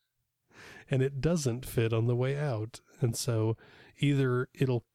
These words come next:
come out someday when the countertop is removed, <laughs> or when somebody wants to bust it and, and break it into smaller pieces. So we decided, uh, you know, uh,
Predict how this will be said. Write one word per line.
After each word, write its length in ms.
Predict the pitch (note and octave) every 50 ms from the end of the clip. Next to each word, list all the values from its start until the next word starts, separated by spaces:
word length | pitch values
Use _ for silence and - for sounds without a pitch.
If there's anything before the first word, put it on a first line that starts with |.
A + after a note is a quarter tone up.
| - - _
come 280 | - - C3+ B2+ B2+
out 340 | B2 B2 B2+ B2+ B2 B2+ - - _ _ _ _ _ _ _ _ _ _ _ _ _ _ _ _ _ -
someday 580 | - - - - C3 B2 B2 A#2+ A#2+ A#2+ A#2+ A#2
when 160 | A2+ A2+ A2+
the 80 | A2
countertop 600 | - - A#2 A2 A2 B2 B2+ - C3+ C3 C3 -
is 140 | D#3+ C#3+ C#3
removed, 640 | D#3 E3 E3 D#3+ D#3+ E3+ F3+ G3+ G3+ F3+ D#3+ - - - _ _ _ _ - - - _ _ _ _ _ _ _ - _ _ _ _ - - - _ _ _
<laughs> 60 | E3+ - - _ _ _ _ - _ - - - - - - - - - _ _
or 520 | - B2 A#2+ A#2+ B2 C3+ D3+ F3 F#3 F#3 - - _
when 180 | - C#3+ C3+
somebody 360 | C3 - - C3 B2+ C3 C3 B2+
wants 260 | B2+ B2+ C3 - -
to 100 | - D3+
bust 440 | C3+ - F3 F#3 - - - - C3
it 160 | B2 C#3+ - _ _ _ _ _ _ _ _ _ -
and, 280 | - A2+ B2 B2+ C3 - -
and 220 | A#2+ A#2+ A#2 A2+
break 280 | B2 A#2 A#2+ B2 - C3
it 80 | B2
into 440 | A#2+ B2 A#2+ B2 B2 B2 C3 C#3+ C#3+
smaller 420 | - - - C3+ B2+ C3 C3 C3+
pieces. 640 | - - D#3+ D3+ - - A2+ G2+ G2 G2+ G#2+ - - - _ _ _ _ - - - - - -
So 220 | _ - - C#3 B2
we 160 | A#2+ C3+ D3+
decided, 640 | C#3 C3+ B2 - - A#2+ A#2 A2+ A#2 A#2 A#2 B2+ - -
uh, 260 | - A#2 A2 G#2 G#2 G#2 A#2 C3+ - _ _ _ - C#3
you 100 | A#2+ A2
know, 180 | G#2 G#2 A2+ C#3
uh, 40 | B2+